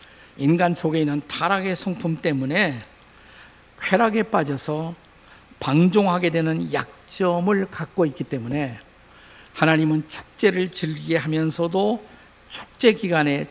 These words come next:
제사를 드리게 하셨어요. 그 제사를 통해서 그들이 왜 축제를 그들이 하나님 앞에 즐기고 있는지 그 영적 의미들을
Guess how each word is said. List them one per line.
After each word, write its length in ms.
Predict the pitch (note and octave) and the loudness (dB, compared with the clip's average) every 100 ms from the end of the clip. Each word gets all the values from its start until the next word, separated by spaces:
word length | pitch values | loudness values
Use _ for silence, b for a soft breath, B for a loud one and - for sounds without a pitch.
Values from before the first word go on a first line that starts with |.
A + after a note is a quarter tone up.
| - | -14
제사를 540 | - - C3 D#3 G3 F#3 | -4 -2 0 2 2 0
드리게 280 | D#3 B2+ B2+ | 0 -2 -4
하셨어요. 460 | G#2 G2 - - - - - - _ - - _ - - _ _ _ _ _ - - _ B B B B B B _ - _ _ - - _ | -6 -10 -12 -14 -20 -20 -20 -20 _ -20 -20 _ -20 -20 _ _ _ _ _ -20 -20 _ B B B B B B _ -20 _ _ -20 -20 _
그 380 | - D3 C#3 - | 0 2 2 -2
제사를 440 | - D3+ D3 D3+ D3+ | 2 4 4 2 0
통해서 640 | - D3+ C3+ B2 D#3 G3+ - B B B - | -2 -2 -2 -2 -4 -6 -10 B B B -6
그들이 360 | - C#3 C#3+ C#3+ | -2 0 0 -2
왜 420 | B2 C#3+ E3+ G3 | -2 4 4 4
축제를 800 | G3 - - - F#3 F3 E3+ F#3 F#3 - - - - - - - _ _ | 0 -10 -4 0 2 2 0 -4 -10 -20 -20 -20 -20 -20 -20 -20 _ _
그들이 300 | - C#3+ D3+ | -2 0 2
하나님 360 | C#3+ D#3+ D3 C#3+ | 2 2 2 2
앞에 480 | C3+ - D3 C3 C3 B B - | -2 -4 -2 -2 -6 B B 0
즐기고 460 | D3+ C#3+ E3 E3 | 0 2 -2 0
있는지 380 | D3 A#2+ G#2 G#2 - B B B B | 0 -2 -8 -14 -20 B B B B
그 220 | - D#3 | 2 2
영적 760 | C#3+ D#3+ G#3+ - - G#3 G#3 - | 4 4 2 0 2 4 2 4
의미들을 720 | F#3 F#3+ F3 E3+ E3 E3 E3 | 6 6 4 0 2 2 2